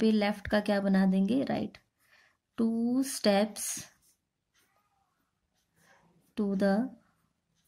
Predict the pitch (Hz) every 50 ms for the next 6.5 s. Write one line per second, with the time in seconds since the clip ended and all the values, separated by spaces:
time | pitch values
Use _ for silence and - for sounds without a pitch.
0 | _ _ - - - - - - 208 208 - 214 - - 233 226 226 220 214 202
1 | 190 202 202 196 202 196 196 202 208 196 190 196 233 240 233 196 196 - - 214
2 | - - - - _ _ _ _ _ _ _ _ _ _ _ _ _ _ _ _
3 | _ _ _ _ _ _ _ _ _ _ _ _ _ _ _ _ _ _ _ _
4 | _ _ _ _ _ _ _ _ _ _ _ _ - 214 202 208 196 196 196 196
5 | 196 208 254 269 - - - - _ _ _ _ _ _ _ _ _ - - 208
6 | 196 196 190 190 190 190 196 233 - -